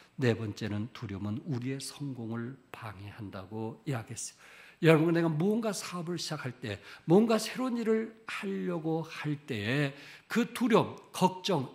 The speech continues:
염려로 인해서 우리의 발목을 잡음을 통해서 더 이상 그 일을 하지 못하도록 만든다는 것입니다.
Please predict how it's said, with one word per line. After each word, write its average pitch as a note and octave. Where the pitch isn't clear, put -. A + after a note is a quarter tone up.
염려로 A3
인해서 D#3+
우리의 G#3+
발목을 E3
잡음을 B2+
통해서 A#2
더 D3+
이상 F3
그 -
일을 G#3
하지 A3
못하도록 G3
만든다는 G#2+
것입니다. -